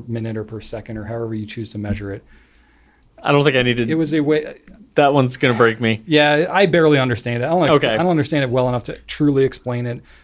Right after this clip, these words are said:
Speaker 1: But it basically was like, as, as a way to, like, determine how much power output there was, you have to have an object of a particular weight, and it has to move a certain distance within a certain period of time.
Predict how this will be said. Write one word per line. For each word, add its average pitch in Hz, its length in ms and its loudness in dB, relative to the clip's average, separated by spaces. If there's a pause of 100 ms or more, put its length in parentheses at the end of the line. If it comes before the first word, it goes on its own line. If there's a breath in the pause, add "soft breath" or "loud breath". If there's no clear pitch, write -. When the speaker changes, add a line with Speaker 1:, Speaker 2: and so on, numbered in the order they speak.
(140 soft breath)
Speaker 1:
But 151 100 4
it 147 80 2
basically 170 380 0
was 143 200 -2
like, 123 400 -4 (460)
as, 135 180 -6
as 147 200 -2
a 147 100 2
way 139 220 0
to, 131 100 -4
like, 120 300 -4 (200)
determine 131 540 -6
how 117 140 -6
much 120 180 -8
power 123 500 -2
output 135 380 -6
there 117 180 -4
was, 117 320 -4
you 120 80 -6
have 139 160 -6
to 151 60 -2
have 139 100 -2
an 127 100 -6
object 117 680 -4 (260)
of 139 80 -2
a 120 40 -4
particular 131 460 -2
weight, 123 460 0 (460 soft breath)
and 135 120 -4
it 147 60 -6
has 135 220 -4
to 139 140 0
move 156 280 4
a 143 80 4
certain 135 340 -2
distance 123 500 -2
within 139 240 0
a 131 80 -4
certain 131 280 -6
period 117 300 -4
of 101 80 -12
time. 117 420 -12